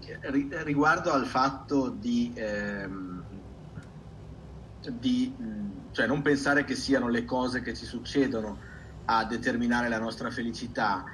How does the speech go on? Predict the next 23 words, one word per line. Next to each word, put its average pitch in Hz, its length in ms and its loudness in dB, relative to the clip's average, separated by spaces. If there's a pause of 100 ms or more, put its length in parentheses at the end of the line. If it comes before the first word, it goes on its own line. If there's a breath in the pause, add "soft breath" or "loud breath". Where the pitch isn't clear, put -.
(200 loud breath)
Se 151 180 0
ci 165 160 0
pensate 165 560 2
anche 123 240 0
un 123 140 2
po' 135 140 6
la, 120 300 4
la, 107 640 2
la 113 180 -2
posizione 127 640 0
del, 104 680 -2
del, 101 460 -4
del 107 260 -4
cristianesimo, 117 880 -2
no? 113 400 0 (160)
O, 104 120 -4 (100)
o 107 120 -6
comunque 127 380 0
della 117 160 2
religione 117 400 0
in 117 60 0
generale, 113 580 2
perché 113 400 -2